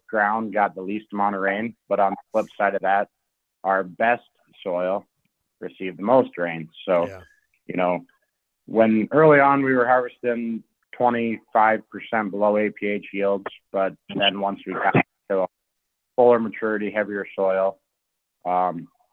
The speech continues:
Speaker 1: moist, you know, we were in that five percent below A P H, which we were pretty fortunate in the last five years. We've really built the A P H levels really high in our
Speaker 2: Yeah.
Speaker 1: area. So, you know,
Speaker 2: Yeah.
Speaker 1: from a
Speaker 2: I was, yeah,
Speaker 1: full
Speaker 2: Randy, I was gonna
Speaker 1: perspective,
Speaker 2: ma-, I was gonna
Speaker 1: the
Speaker 2: make
Speaker 1: crop
Speaker 2: the
Speaker 1: is
Speaker 2: point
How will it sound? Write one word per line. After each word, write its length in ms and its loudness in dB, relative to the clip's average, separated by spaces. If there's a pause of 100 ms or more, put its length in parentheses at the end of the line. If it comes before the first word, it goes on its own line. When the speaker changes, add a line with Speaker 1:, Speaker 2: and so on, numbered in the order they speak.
Speaker 1:
moist, 300 0 (160)
you 140 -6
know, 100 -2
we 100 0
were 120 2
in 80 -2
that 240 0 (260)
five 280 2
percent 380 -8
below 220 -2
A 140 -4
P 180 -14
H, 220 -6 (100)
which 240 -6 (1000)
we 220 6
were 140 6
pretty 260 4 (100)
fortunate 300 2
in 60 -2
the 60 -4
last 360 2
five 280 2
years. 240 -4 (120)
We've 140 -10
really 200 -2
built 240 -6
the 160 -6
A 80 -4
P 180 -8
H 220 -6
levels 260 -4
really 240 -4
high 360 -4 (140)
in 100 -12
our 200 -4
Speaker 2:
Yeah. 220 -4
Speaker 1:
area. 180 -6 (140)
So, 260 -2 (1000)
you 80 -4
know, 120 4
Speaker 2:
Yeah. 120 2
Speaker 1:
from 220 4
a 220 4 (720)
Speaker 2:
I 140 2
was, 200 -4
yeah, 220 4
Speaker 1:
full 160 6
Speaker 2:
Randy, 320 4
I 80 4
was 140 0
gonna 140 2
Speaker 1:
perspective, 120 0
Speaker 2:
ma-, 180 2
I 40 4
was 140 -4
gonna 160 0
Speaker 1:
the 60 -4
Speaker 2:
make 120 2
Speaker 1:
crop 180 4
Speaker 2:
the 60 -12
Speaker 1:
is 20 -8
Speaker 2:
point 340 0